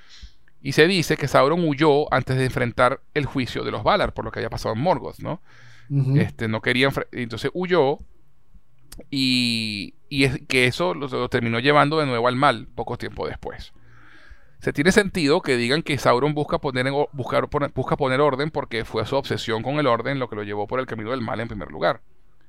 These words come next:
Speaker 2: Es correcto.
Speaker 1: Es-, ya veremos. Al final, al final esto todo es dicho por Adar y él no es el narrador más confiable, ¿no? Porque él también dice que mató a Sauron, ¿no? O sea, sí,
Speaker 2: Es
Speaker 1: coño,
Speaker 2: correcto.
Speaker 1: no te creo.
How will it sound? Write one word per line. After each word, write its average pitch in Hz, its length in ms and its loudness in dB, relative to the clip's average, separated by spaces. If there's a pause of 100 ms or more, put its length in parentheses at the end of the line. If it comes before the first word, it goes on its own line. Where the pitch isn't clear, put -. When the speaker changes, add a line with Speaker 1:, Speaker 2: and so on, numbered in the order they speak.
Speaker 2:
Es 135 160 -4
correcto. 120 520 -2
Speaker 1:
Es-, 107 200 -2 (880)
ya 135 160 6
veremos. 127 560 4
Al 120 140 -2
final, 143 340 2
al 151 120 4
final 170 260 0 (100)
esto 185 240 2
todo 185 220 2
es 180 80 4
dicho 185 240 2
por 170 200 -2
Adar 120 400 4 (640)
y 127 100 -2
él 127 120 0
no 139 100 2
es 143 60 2
el 160 140 4
narrador 120 320 6
más 131 120 0
confiable, 107 600 -2
¿no? 139 160 -4
Porque 110 220 -8
él 107 60 -6
también 123 180 -4
dice 135 160 2
que 151 100 4
mató 123 280 2
a 131 40 2
Sauron, 127 480 2
¿no? 131 200 -4
O 104 80 -8
sea, 101 300 -6
sí, 110 180 -14
Speaker 2:
Es 139 60 0
Speaker 1:
coño, 127 180 -2
Speaker 2:
correcto. 135 340 2
Speaker 1:
no - 60 -4
te 156 60 -2
creo. 143 420 2